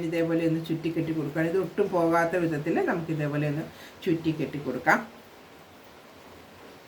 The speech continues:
ദേ ഇതേപോലെ നമ്മൾ കെട്ടിയെടുത്തു. അതിന് ശേഷം ഇത് ഓരോന്നും നമുക്ക് ഇതിലേക്ക് വെച്ചൊന്ന് കെട്ടിക്കൊടുത്താൽ മതി കേട്ടോ. ഇത് ഓരോന്നും ഇങ്ങനെ ഒന്ന് വെച്ച് കൊടുക്കാം.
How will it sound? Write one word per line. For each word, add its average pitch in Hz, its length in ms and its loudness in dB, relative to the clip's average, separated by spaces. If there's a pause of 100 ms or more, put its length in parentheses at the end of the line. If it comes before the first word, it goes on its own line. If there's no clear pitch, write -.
(3000)
ദേ 165 160 2
ഇതേപോലെ 165 480 4 (240)
നമ്മൾ 185 160 0 (120)
കെട്ടിയെടുത്തു. 156 500 0 (540)
അതിന് 240 260 8
ശേഷം 202 320 2
ഇത് 202 80 4
ഓരോന്നും 202 680 8
നമുക്ക് 175 280 0
ഇതിലേക്ക് 170 400 2
വെച്ചൊന്ന് 170 320 2 (120)
കെട്ടിക്കൊടുത്താൽ 143 580 0
മതി 175 100 2
കേട്ടോ. 226 220 4 (2000)
ഇത് 190 160 -2
ഓരോന്നും 156 380 4
ഇങ്ങനെ 151 260 0
ഒന്ന് 151 160 0
വെച്ച് 143 220 -4
കൊടുക്കാം. 139 340 0